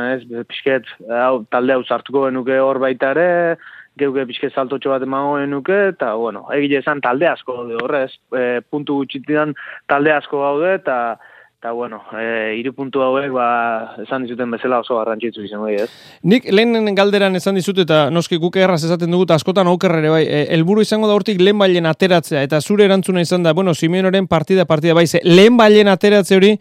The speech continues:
Speaker 2: zeuek badakizue ezinezkoa dela, eta, e,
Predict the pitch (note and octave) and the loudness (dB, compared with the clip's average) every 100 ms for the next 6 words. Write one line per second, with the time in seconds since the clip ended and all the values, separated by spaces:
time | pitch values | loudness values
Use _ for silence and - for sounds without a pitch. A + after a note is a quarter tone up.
0 | - - - - G3+ G3+ F3+ F#3 F3+ F3 | -6 -20 -6 4 6 8 6 4 4 2
1 | G3 F3 G3 G3 E3 E3+ F3+ F#3+ E3+ D3+ | 4 4 2 2 2 4 4 4 4 4
2 | D3+ - D#3 D3 C3+ | 4 2 0 0 -2